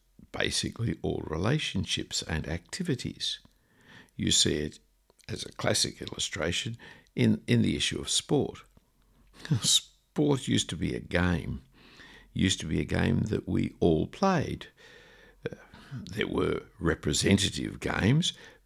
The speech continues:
but the people who played in the representative games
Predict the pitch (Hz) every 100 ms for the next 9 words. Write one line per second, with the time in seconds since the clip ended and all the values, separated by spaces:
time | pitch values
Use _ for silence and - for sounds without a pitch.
0 | _ 147 - - 202 - 107 107 - -
1 | 104 107 82 82 76 82 80 85 76 101
2 | 98 - 76 - 69 - 131 -